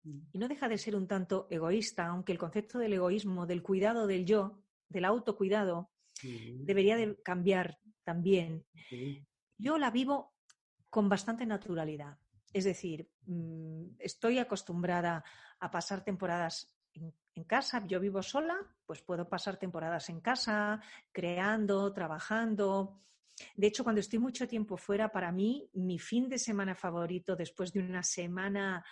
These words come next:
Speaker 2: de viajes y, es llegar a casa y decir, "¡Ah, mi casa!". Y cierro la puerta. Entonces mis amigas me llaman o, "Teresa, hacemos tal". Y yo digo, "No, no", <laughs> porque quiero, me, me, de verdad, de vez en cuando el reproche siempre de mis amigas es,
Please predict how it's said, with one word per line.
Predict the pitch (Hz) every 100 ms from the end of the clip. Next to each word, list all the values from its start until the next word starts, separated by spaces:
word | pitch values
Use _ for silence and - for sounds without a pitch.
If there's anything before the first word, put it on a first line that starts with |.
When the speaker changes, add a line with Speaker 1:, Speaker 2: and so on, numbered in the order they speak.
| - - -
Speaker 2:
de | - -
viajes | 180 190 214 208 - 202 208
y, | 208
es | 202 185
llegar | 226 233
a | 240
casa | 254 262 -
y | 233
decir, | 214 - - - -
"¡Ah, | - - - - -
mi | - -
casa!". | - 247 247 247 - -
Y | 196
cierro | - 220 277
la | 233 -
puerta. | 220 226
Entonces | 190 196
mis | 202 196
amigas | 190 233 233
me | 220
llaman | 196 220 233 226 208
o, | 202 - -
"Teresa, | - 294 370 370
hacemos | - 370 320 -
tal". | 339 330 - -
Y |
yo | 202 233
digo, | 220 202
"No, | 262 277 277 269 269 240 277 262
no", | 285 311 294
<laughs> | 330 - - 440 - -
porque | 392 - 220
quiero, | 247 277 269 - -
me, | 226 220 - -
me, | 233 214 -
de | 214 220
verdad, | 214 214 349 370
de | 226
vez | 247
en | 339
cuando | 302 302 320
el | 277
reproche | 214 226 269 370 370 339
siempre | - - 220 214 208
de |
mis | 202 202
amigas | 214 262 294 247 311
es, | 330